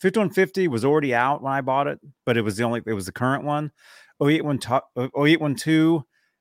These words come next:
just happened to come out, and I just happened to stumble on saying, "Oh, wow, new Van Halen."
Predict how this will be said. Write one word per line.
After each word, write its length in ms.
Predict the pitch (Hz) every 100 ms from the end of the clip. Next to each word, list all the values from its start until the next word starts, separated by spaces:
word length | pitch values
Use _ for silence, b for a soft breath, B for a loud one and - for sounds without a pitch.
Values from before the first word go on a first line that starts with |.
| _
just 160 | 135 120
happened 500 | - 127 151 - 147
to 40 |
come 200 | 123 131 139
out, 80 |
and 100 | 151
I 60 | 120
just 140 | 120
happened 420 | - 120 127 139 110
to 60 |
stumble 400 | - 135 123 110
on 260 | 117 120 113
saying, 240 | - 107
"Oh, 160 | 156 208
wow, 420 | 80 101 170 -
new 160 | 98 131
Van 180 | 123 113
Halen." 320 | 151 165